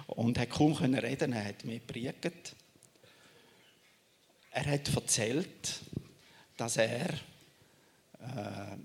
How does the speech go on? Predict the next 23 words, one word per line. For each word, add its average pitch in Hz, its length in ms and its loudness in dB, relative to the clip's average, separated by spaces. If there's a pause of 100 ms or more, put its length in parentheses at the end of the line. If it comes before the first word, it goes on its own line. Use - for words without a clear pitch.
(220)
Prostatakrebs 147 1200 0 (540)
hatte - 480 -2 (1120)
und 120 600 -4
seit 139 280 2
zwei 120 200 2
Jahren 117 360 4
nicht 143 120 6
mehr 113 160 2
können 113 360 0
arbeiten 151 440 0 (340)
und 117 600 -4
die 120 60 -2
staatliche 131 580 0 (640)
Versicherung, 135 560 -2
Krankenkasse, - 920 0 (580)
jetzt - 680 0
den 113 80 -4
Geldhahn 107 600 -2
zutrüllen 147 760 4
und 110 260 -2
er 110 180 0
wieder 113 180 -2
muss 117 240 -2